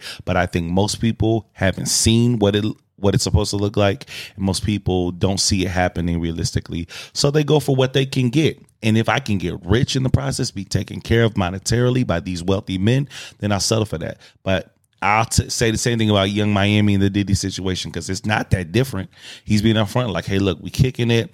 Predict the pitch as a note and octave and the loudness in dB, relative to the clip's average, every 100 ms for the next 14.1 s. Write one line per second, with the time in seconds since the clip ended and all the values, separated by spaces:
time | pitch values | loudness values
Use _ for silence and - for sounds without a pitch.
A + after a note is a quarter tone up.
0 | - _ _ F2 F#2+ G2+ G2+ F#2+ F#2 E2+ | -20 _ _ -4 -2 0 0 2 2 0
1 | D#2+ G2+ F#2+ F#2 A#2 - E2+ E2 F2+ F2+ | 0 0 0 0 -2 -2 -4 -2 -2 0
2 | F2+ F2 G2 F2+ D#2+ D#2 - F#2+ G2+ G2+ | 0 0 0 0 -2 -4 -6 -8 -4 0
3 | G2 B2 C3+ C3+ - - - F2+ F2+ F2+ | 4 4 2 -2 -10 -16 -6 -2 0 0
4 | F2+ F#2+ F#2+ G#2+ F2 - - - E3 - | -2 -2 -2 -4 -6 -10 -12 0 0 0
5 | A2+ F3+ D#3 F#2+ D2+ - - G#2 A#2 G#2 | 0 0 0 -4 -6 -6 0 2 2 2
6 | B2+ A#2 E2+ - - - - _ G#2+ F#2 | -2 -4 -8 -10 -14 -20 -20 _ -2 0
7 | F#2 G2 G#2+ G2 B2+ A2+ G2+ F#2 F2+ G2+ | 0 2 2 2 2 2 2 0 2 2
8 | A#2 - A#2+ F#2+ G2+ G#2 G#2 - - - | 2 2 0 -2 -4 -2 -4 -6 -10 -6
9 | G#2 G#2 G2+ G2+ G2+ F#2+ G#2+ A#2 - A#2+ | 0 2 2 0 -2 0 0 0 0 0
10 | B2 B2+ F2 F2 A2+ A2 G#2+ G2+ G#2+ G#2 | 0 0 0 2 2 4 4 2 0 0
11 | F#2 B2 A2+ F2 F2+ G#2 G2 A#2 A2 - | -2 -2 -2 -4 -6 -6 -4 -2 -4 0
12 | A#2+ D3 B2+ _ - A#2 A#2 G#2 A2 A2+ | 0 0 -2 _ -2 2 4 4 4 2
13 | A#2+ B2 A#2+ - B2 D3 - - - - | 2 0 -2 -2 0 0 -2 -8 -10 -14